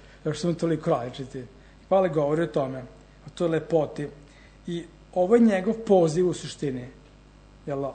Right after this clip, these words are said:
Ovo je bogatstvo, jel da Bog spaja i Pavle nalazi svoj život da je ovo njegov poziv. I sad će da govori o tome u trećoj glavi. Kaže, "Toga sam radi ja, Pavao,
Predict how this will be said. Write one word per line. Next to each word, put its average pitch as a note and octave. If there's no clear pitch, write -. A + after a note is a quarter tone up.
Ovo E3+
je A3
bogatstvo, D#3+
jel C#3+
da D3
Bog E3
spaja C#3+
i D#3+
Pavle F#3+
nalazi E3+
svoj F#3+
život D#3
da D#3
je D#3+
ovo E3
njegov D#3+
poziv. C#3+
I C#3
sad F#3
će E3+
da E3
govori D#3
o F#3
tome D#3+
u D#3
trećoj E3
glavi. C#3
Kaže, F3
"Toga F#3+
sam E3+
radi F#3
ja, F#3
Pavao, E3+